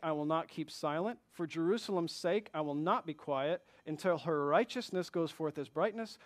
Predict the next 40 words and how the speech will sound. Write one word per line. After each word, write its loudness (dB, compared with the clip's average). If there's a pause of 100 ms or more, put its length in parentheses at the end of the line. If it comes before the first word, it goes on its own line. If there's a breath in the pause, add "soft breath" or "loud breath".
her -6
salvation 0
as -2
a -4
burning -2
torch. -8 (400 soft breath)
The -2
nations -2
shall 0
see -4
your 0
righteousness, -4 (360 soft breath)
all 4
the -2
kings -2
your 0
glory. -2
They 0
will 0
be -4
called 0
by 4
an, -6 (540 soft breath)
and 0
you 4
shall 0
be -2
called 0
by 2
a 2
new 0
name 0
that -6
the -6
mouth 0
of -6
the -4
Lord -2
will -4
give. -4